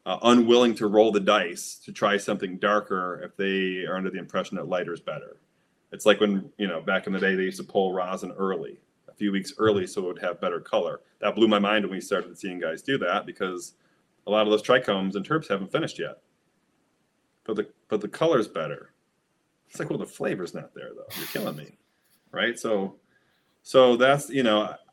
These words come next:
I, uh, I, we don't C R C. We actually put a no C R C label on all of our concentrate jars and our carts so people know that we're not doing that. Uh, so they're not, you know, there's, there's no confusion there. Um, I'm not gonna say it's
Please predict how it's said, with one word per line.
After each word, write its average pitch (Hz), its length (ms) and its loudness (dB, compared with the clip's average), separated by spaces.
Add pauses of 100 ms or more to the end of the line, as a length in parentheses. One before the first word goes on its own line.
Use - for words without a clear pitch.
(180)
I, 127 220 6
uh, 110 520 4
I, 117 220 -2
we 127 100 2
don't 139 180 0
C 143 140 0
R 131 100 4
C. 131 200 -4
We 139 100 4
actually 127 200 0
put 127 140 0
a 113 60 2
no 117 160 -2
C 123 200 -2
R 110 100 -2
C 117 300 -2
label 104 340 0
on 110 320 -4 (680)
all 107 180 0
of 110 60 0
our 110 100 2
concentrate 110 540 -4
jars 107 440 0
and 92 100 -6
our 90 60 -6
carts 107 400 -2
so 107 80 -4
people 98 220 -8
know 95 200 -4
that 95 120 -6
we're 101 80 -6
not 101 200 -6
doing 104 220 -2
that. 104 300 -2 (520)
Uh, 87 220 -6
so 85 140 -10
they're 87 100 -4
not, 92 380 -2 (140)
you 90 120 -10
know, 87 200 -4
there's, 87 200 -8 (260)
there's 95 140 -6
no 98 120 2
confusion 101 520 -2
there. 98 360 2 (460)
Um, 82 540 -8 (480)
I'm 95 100 -2
not 92 140 -2
gonna 90 100 -8
say 92 140 0
it's 80 100 -6